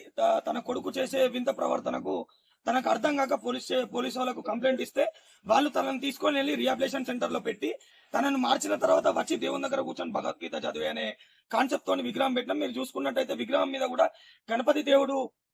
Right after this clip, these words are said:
ఆ, చేతిలో ఒక ఫ్లాగ్ ఉంటది, say no to drugs అని ఈ కాన్సెప్ట్ పెట్టడం జరిగింది. ఈ కాన్సెప్ట్ మెయిన్ ఎందుకంటే పిల్లలు ఈ కొత్త, ఈ జనరేషన్ లో మొబైల్స్ కి, డ్రగ్స్ కి, మందుకు, మద్యానికి బానిస అయిపోతున్నారు. అది ఈ విధంగా వాళ్ళు కావద్దు అన్న ఉద్దేశంతోని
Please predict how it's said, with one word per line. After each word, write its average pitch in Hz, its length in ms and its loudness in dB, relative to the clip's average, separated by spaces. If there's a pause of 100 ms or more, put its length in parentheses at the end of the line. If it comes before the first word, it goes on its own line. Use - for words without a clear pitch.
ఆ, 233 100 4 (100)
చేతిలో 277 220 4
ఒక - 140 -2
ఫ్లాగ్ 254 220 6
ఉంటది, 262 260 0
say 269 260 0
no 285 160 6
to - 120 -2
drugs 240 240 -2
అని 247 160 -4 (680)
ఈ 269 100 2
కాన్సెప్ట్ 277 360 2
పెట్టడం 269 320 4
జరిగింది. 262 320 0
ఈ 277 40 -2
కాన్సెప్ట్ 269 400 -2
మెయిన్ 277 200 0
ఎందుకంటే 277 500 4 (460)
పిల్లలు 320 280 8
ఈ 302 340 2
కొత్త, 262 280 -4
ఈ 269 260 -4
జనరేషన్ 285 520 0
లో 285 200 6 (360)
మొబైల్స్ 294 460 4
కి, 277 320 -4
డ్రగ్స్ 247 340 -2
కి, 285 140 -2 (380)
మందుకు, 269 600 0 (300)
మద్యానికి 262 380 2
బానిస 262 240 0
అయిపోతున్నారు. 247 640 -2
అది 240 360 0 (100)
ఈ 240 320 -2
విధంగా - 340 2
వాళ్ళు 269 200 2
కావద్దు 262 400 2
అన్న 262 180 0
ఉద్దేశంతోని 247 640 -6